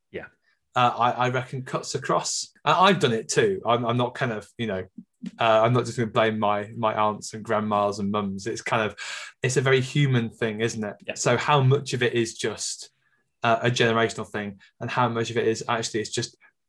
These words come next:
Speaker 2: it's easier for it to spread? And Nick Clegg isn't doing enough about it, Steve.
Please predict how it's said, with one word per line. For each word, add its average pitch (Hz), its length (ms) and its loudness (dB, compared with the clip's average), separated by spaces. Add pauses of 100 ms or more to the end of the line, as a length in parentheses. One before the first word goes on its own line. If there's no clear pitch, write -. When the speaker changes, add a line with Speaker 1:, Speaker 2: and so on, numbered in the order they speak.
(100)
Speaker 2:
it's 127 280 -4
easier 123 420 2
for - 160 -2
it - 140 -2
to 113 100 -4
spread? - 560 -2 (200)
And 131 120 6
Nick 180 140 4
Clegg 156 240 4
isn't 143 160 4
doing 127 180 4
enough 120 160 -4
about 101 200 -4
it, 101 60 -10
Steve. 95 300 -4